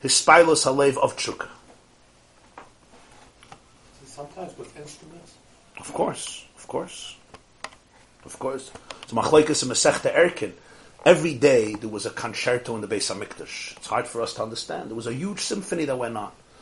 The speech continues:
Speaker 1: You can have a hundred and twenty vocalists. You understand? A hundred and twenty vocalists standing on the steps by the ulam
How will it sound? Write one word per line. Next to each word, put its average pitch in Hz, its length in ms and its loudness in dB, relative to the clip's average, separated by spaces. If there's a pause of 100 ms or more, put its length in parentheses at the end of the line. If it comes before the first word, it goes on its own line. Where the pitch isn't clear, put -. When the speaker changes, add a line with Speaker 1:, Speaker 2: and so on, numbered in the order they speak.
(160)
Speaker 1:
You 123 60 -10
can 147 160 -4
have 156 100 -2
a 135 80 6
hundred 202 380 0
and 185 120 -2
twenty 190 420 -4
vocalists. 143 1000 -2
You 135 100 -8
understand? 156 560 -8
A 127 60 -12
hundred 175 300 -10
and 196 140 -8
twenty 196 320 -8
vocalists 180 600 -4 (320)
standing 151 460 2
on 135 80 -4
the 117 80 0
steps - 680 0 (340)
by 110 120 0
the 107 100 0
ulam 190 460 2